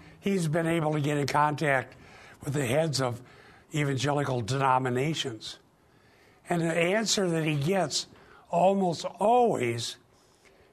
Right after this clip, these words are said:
is that he's a sinner because he's skeptical. "Oh, we've got this great and glorious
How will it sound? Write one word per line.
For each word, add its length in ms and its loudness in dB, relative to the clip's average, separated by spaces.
is 140 -2
that 160 0
he's 360 0
a 100 0
sinner 720 2
because 320 0
he's 180 0
skeptical. 760 -2
"Oh, 360 4
we've 240 0
got 260 -2
this 220 0
great 360 2
and 160 0
glorious 460 0